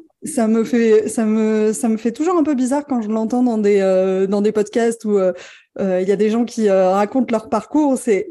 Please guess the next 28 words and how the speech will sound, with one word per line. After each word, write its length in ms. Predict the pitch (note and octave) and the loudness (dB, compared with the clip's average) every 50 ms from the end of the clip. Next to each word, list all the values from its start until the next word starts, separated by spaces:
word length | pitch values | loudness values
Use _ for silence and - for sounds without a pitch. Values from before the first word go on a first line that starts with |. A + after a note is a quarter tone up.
| - - | -12 -6
enfin, 240 | - A3+ G3+ G3 G3 | -4 -2 -2 -2 -2
c'est, « 140 | - A#3 A3 | -2 -2 0
Ouais, 160 | G#3+ B3 C4 | 0 2 2
mais 120 | B3+ B3 G#3+ | 2 2 2
j'ai 100 | A3+ G#3 | 0 -2
dû 120 | G3 G#3+ | -2 -2
faire 200 | - - A#3+ A#3 | -2 -2 -2 0
des 100 | A#3 B3 | 0 0
sacrifices, 600 | - A#3 A3+ - - A#3+ G#3+ - - D#4+ D#4 - | 0 -2 -4 -2 -4 -6 -2 0 0 0 0 0
et 100 | A3+ G3+ | -4 -4
cetera. » 380 | - A3 G#3 A3 A3 C#4 D4+ C4 | -4 -4 -4 -2 0 0 2 0
Et 60 | A#3+ A#3+ | 0 0
ça 120 | B3 A3+ | -2 -2
me, 120 | G#3 G3+ | -2 -4
je 100 | G3 G#3 | -4 -8
suis 140 | - - A3+ | -8 -4 -2
là, 80 | B3+ B3+ | 0 0
mais, 200 | B3 A3 - - _ _ _ _ _ _ _ _ _ _ _ _ _ _ _ - - | 0 -2 -4 -8 _ _ _ _ _ _ _ _ _ _ _ _ _ _ _ -18 -12
euh, 400 | - D#3 - C3 C3 B2 - G3+ | -10 -8 -8 -8 -8 -8 -10 -6
pourquoi 320 | G#3 B3 A3+ - D#4 D#4 | -4 -4 0 2 2 4
on 80 | C#4 A#3+ | 4 4
n'emploie 360 | A3 G#3+ G#3+ - A3+ A3 G#3+ | 2 0 0 0 0 0 2
pas 120 | A3+ A3+ | 2 2
le 60 | A3+ | 2
mot 180 | G#3 G#3 G#3+ G#3+ | 2 2 0 -2
choix 340 | - - - - A#3 C#4 D#4+ | -4 -4 -2 -2 0 0 2
déjà ? 300 | B3+ A3+ A#3 G#3 B3+ B3+ - - - | 2 2 2 2 0 -2 -4 -4 -2
<laughs> 80 | - | 0